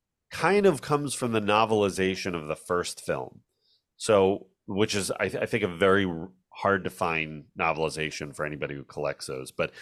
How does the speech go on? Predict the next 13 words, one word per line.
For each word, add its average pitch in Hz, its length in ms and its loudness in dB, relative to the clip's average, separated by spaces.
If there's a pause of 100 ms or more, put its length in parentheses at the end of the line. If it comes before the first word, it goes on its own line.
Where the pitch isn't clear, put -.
(160)
they 113 100 4
do 110 200 4
get 101 160 4
into 101 300 -2
the, 87 160 2
like, 82 300 0 (280)
how 120 460 4
is 92 140 4
this 95 160 0
happening 95 500 -2
to 92 100 -8
Michael 85 320 -2
Myers? 78 500 -2